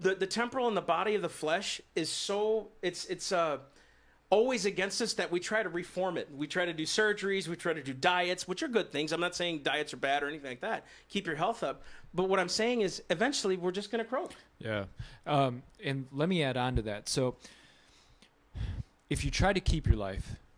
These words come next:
Speaker 2: you're gonna lose it. But if you lose your life for his sake, you'll gain it.
Speaker 1: Come on, dude.
Speaker 2: And this idea of w-, when we try to protect ourselves, we end up losing out on life.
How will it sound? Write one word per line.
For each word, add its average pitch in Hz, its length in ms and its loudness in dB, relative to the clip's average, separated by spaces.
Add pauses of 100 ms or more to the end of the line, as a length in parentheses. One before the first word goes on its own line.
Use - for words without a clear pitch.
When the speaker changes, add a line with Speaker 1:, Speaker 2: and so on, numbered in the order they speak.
Speaker 2:
you're 131 120 2
gonna 117 220 6
lose 117 280 2
it. - 100 -14 (840)
But 139 120 4
if 143 180 2
you 139 140 6
lose 185 280 8
your 147 120 4
life 110 280 2
for 127 160 -4
his 160 220 4
sake, 107 380 -4 (160)
you'll 131 140 0
gain 131 320 2
it. 87 120 -14 (220)
Speaker 1:
Come 139 280 -2
on, 110 220 -6
dude. 107 400 -8
Speaker 2:
And 165 500 8
this 170 500 6
idea 156 520 6
of 131 480 2 (320)
w-, 139 340 -10 (280)
when 160 160 4
we 151 80 4
try 214 240 4
to 214 80 2
protect - 720 8
ourselves, 110 640 -2
we 139 220 -2
end 196 240 0
up 160 180 0
losing 139 580 0
out 123 200 -2
on 110 200 -6
life. 113 380 -6